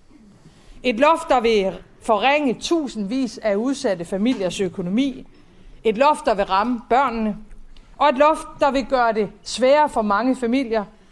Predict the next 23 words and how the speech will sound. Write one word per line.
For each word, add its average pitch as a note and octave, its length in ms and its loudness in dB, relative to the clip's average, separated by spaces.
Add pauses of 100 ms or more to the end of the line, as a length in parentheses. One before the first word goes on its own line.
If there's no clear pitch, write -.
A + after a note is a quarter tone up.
(120)
at C#4 80 2
finde A#3+ 260 0
en A#3+ 80 0
lejlighed, G#3 500 0 (140)
de A#3+ 80 -2
har A3+ 80 2
råd E3 260 -2
til E3 200 -6 (200)
at G#3 100 0
betale. G3 480 -4 (1200)
Og G3+ 120 -4
for C4+ 180 0
så C#4 160 0
at A3 100 -4
gøre G3+ 240 0
ondt B3+ 300 0
værre, F#3 400 -2 (540)
er B3 120 0
beskeden B3 560 -2
nu B3 120 0
til B3 240 -4
de G3+ 60 -4
selvsamme B3+ 560 0